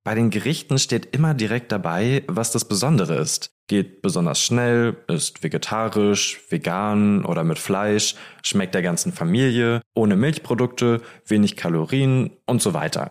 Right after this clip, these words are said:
Dadurch kann man sich schnell genau das aussuchen, was man am liebsten mag oder eben zur nächsten Woche passt.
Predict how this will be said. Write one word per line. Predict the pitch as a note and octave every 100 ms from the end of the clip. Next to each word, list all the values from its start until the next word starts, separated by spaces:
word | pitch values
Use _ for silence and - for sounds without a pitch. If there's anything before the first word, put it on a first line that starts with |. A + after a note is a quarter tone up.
| _ -
Dadurch | C3 D#3+ D#3+ -
kann | C#3 C#3
man | B2
sich | C3 -
schnell | - A2+ C#3+ C#3
genau | B2 A#2 A#2+ E3+ F3
das | C3+ C#3 - G2
aussuchen, | A2 - G#2+ G#2 C#3+ C#3
was | B2+
man | C3+ C#3+
am | C#3
liebsten | D#3 - - F2+
mag | D#2+ - - - F#2+
oder | G#2+ G#2+ G#2
eben | G#2 G#2+ A2
zur | G#2 A2
nächsten | G2+ F#2+ G#2
Woche | G#2 B2
passt. | - D3 - -